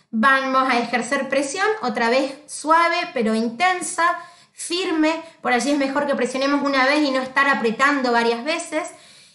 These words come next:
¿Y dónde lo vamos a ejercer esa presión? Con los pulgares sobre las apófisis cigomáticas, senos maxilares.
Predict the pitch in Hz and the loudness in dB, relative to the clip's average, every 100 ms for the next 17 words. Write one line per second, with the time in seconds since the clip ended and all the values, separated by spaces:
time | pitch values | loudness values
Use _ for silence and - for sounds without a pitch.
0 | _ 294 302 381 381 330 330 330 330 285 | _ 0 0 2 0 2 2 2 -2 -2
1 | 285 302 320 302 277 294 - 415 403 - | -4 -4 -4 -2 -2 -4 -2 -2 -2 -6
2 | - _ - 370 381 381 339 330 339 330 | -16 _ -2 0 0 -4 -4 0 0 0
3 | 339 - - - 339 339 330 330 262 269 | -4 -8 -10 -2 0 0 -2 -2 -2 0
4 | 247 285 285 285 285 285 - - 254 240 | 2 0 0 -6 -6 -8 -10 -12 -2 2
5 | 226 208 170 156 170 - - - - - | 4 4 2 -4 -10 -14 -18 -18 -12 -6
6 | 330 339 349 359 359 226 233 269 269 - | -2 0 0 -2 -6 -4 2 4 4 0
7 | - 202 175 151 - - | -6 -4 -4 -8 -14 -20